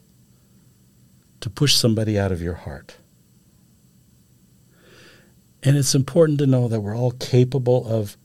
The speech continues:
forgetfulness and selfishness and betrayal. We all are capable of that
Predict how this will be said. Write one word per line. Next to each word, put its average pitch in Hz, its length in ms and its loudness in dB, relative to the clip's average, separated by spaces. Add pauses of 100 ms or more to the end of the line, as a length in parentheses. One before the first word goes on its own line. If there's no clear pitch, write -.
(200)
forgetfulness 113 1080 0 (880)
and 101 120 -2
selfishness 110 1040 0 (600)
and 131 120 2
betrayal. 135 480 0
We 120 280 0
all 127 440 0
are 123 360 -4 (100)
capable 117 680 -4 (260)
of 90 140 -12
that 82 340 -12